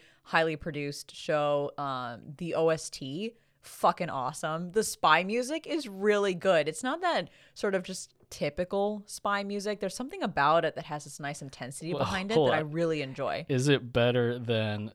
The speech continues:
Speaker 2: the Nintendo sixty-four GoldenEye pause menu music?
Speaker 1: Hell no.
Speaker 2: <laughs>
Speaker 1: <laughs> Nothing will ever beat that, but this, I guess, comes close in a different <laughs> sense. But yeah, there,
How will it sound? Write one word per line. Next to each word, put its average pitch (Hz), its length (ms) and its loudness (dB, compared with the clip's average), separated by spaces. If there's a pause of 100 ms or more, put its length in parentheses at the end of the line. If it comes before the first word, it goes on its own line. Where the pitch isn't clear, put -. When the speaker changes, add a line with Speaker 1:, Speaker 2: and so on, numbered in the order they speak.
(120)
Speaker 2:
the 101 640 -6 (340)
Nintendo 120 420 -2
sixty-four 110 760 -4
GoldenEye 98 680 -6
pause 95 560 -8
menu 90 400 -14
music? 92 540 -12
Speaker 1:
Hell 226 400 6
no. 156 260 8
Speaker 2:
<laughs> 254 720 8 (100)
Speaker 1:
<laughs> - 180 -4
Nothing 254 280 10
will 262 100 10
ever 220 220 8
beat 190 280 -2
that, 156 340 10
but 190 120 4
this, 214 200 4
I 214 60 6
guess, 202 200 6
comes 196 300 4
close 165 320 0
in 175 80 -2
a 170 60 0
different 165 340 -4
<laughs> - 20 -10
sense. 180 500 -2 (240)
But 208 80 0
yeah, 208 140 10
there, 202 280 4